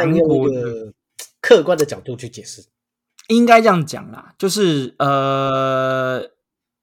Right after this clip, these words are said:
Speaker 1: 比如说以韩国人的概念，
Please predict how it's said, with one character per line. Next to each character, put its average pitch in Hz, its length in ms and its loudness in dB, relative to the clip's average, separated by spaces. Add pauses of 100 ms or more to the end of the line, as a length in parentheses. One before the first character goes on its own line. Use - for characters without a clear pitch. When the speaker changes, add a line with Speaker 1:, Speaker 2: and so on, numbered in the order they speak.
(520)
Speaker 1:
比 156 140 -4
如 151 40 0
说 233 140 8
以 151 240 -4
韩 160 320 -4
国 170 240 4
人 143 160 -2
的 143 100 -4
概 143 220 2
念， 131 380 -6